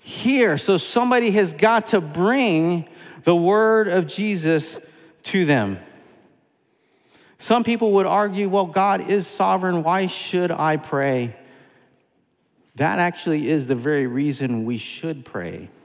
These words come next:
If God is not sovereign and in control of salvation, then why pray at all? He doesn't have the power. He doesn't have the capability to do anything about it. But because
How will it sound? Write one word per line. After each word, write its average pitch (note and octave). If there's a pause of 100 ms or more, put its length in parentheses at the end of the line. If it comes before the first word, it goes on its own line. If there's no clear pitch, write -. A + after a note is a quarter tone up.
(1200)
If D#3
God F#3
is B3
not G#3+
sovereign F#3
and E3+
in E3
control E3
of C#3
salvation, C#3
then A#2
why A#2+
pray C3
at A#2
all? - (460)
He C3+
doesn't C3
have A#2
the G2
power. F3
He C#3+
doesn't C3
have A2+
the F2+
capability D3+ (260)
to B2+
do A2
anything B2 (360)
about G#2
it. F2 (1700)
But A2
because A#2